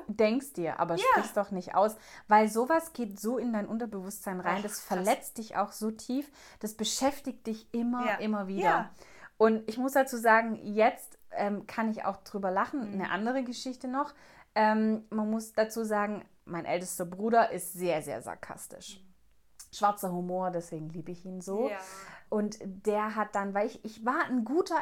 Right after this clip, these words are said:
Speaker 1: Esser. Ich meine, ich hab auch einen besseren Stoffwechsel einfach gehabt, als ich jünger war. Ganz klar, viel Sport gemacht, Leichtathletik und so. Du, du verbrennst halt auch ultra viel Kalorien. Du musst ja wieder was reinholen.
Speaker 2: Richtig.
Speaker 1: Und dann waren halt so Situationen beim Abendessen dann auch mal.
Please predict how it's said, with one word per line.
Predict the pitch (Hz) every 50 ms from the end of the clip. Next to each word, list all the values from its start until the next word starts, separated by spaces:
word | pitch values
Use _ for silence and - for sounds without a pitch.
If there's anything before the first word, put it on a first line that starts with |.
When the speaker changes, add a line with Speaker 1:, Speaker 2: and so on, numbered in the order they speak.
| - -
Speaker 1:
Esser. | 302 - - - -
Ich | 202 -
meine, | 220 220 233 233 220
ich | 220 - -
hab | 262 269 -
auch | - 240 247 247 - - - - - _ _ _ _ _ _ _ -
einen | - 208 196
besseren | 220 226 226 247 226 208
Stoffwechsel | - 254 262 262 - 269 269 - - 196
einfach | 220 220 226 220
gehabt, | 220 - 220 226 226 -
als | - 202 -
ich | 214 202 -
jünger | 226 247 277 285 269 220
war. | 240 240 247 254 254 254 - - - - 104 - - 180
Ganz | - 202 226 233 -
klar, | - - 220 220 220 226 226
viel | 226 - - 254 226
Sport | 220 - 220 226 226 -
gemacht, | 233 220 220 220 220 220
Leichtathletik | 214 208 214 214 226 220 220 214 214 214 214 220 -
und | 202 202
so. | 196 202 208
Du, | 202 196 180 165 190 185
du | 190 185
verbrennst | 175 - - 190 190 185 190 202 208 -
halt | 202 - -
auch | - -
ultra | - 175 190 185 - - 180
viel | 175 - 202 196
Kalorien. | - - 185 185 185 202 220 226 214
Du | 202
musst | 185 185 190 190 -
ja | 196 180
wieder | 180 180 180 170
was | 175 175 175 -
reinholen. | 190 190 202 202 190 175 160 156 156 160 165 - -
Speaker 2:
Richtig. | 208 202 - - - 190 - - - - - _ -
Speaker 1:
Und | 214 208 214 214 214 214 214 -
dann | 214 202 202 196 - - - 180
waren | 202 202 214 214 226
halt | 208 196 -
so | 196
Situationen | 185 190 - 196 180 170 - 214 196 190
beim | 170 160 -
Abendessen | - 220 269 285 233 - 247 240 247 240
dann | 233 220 -
auch | 151 185 214 220 -
mal. | 220 208 208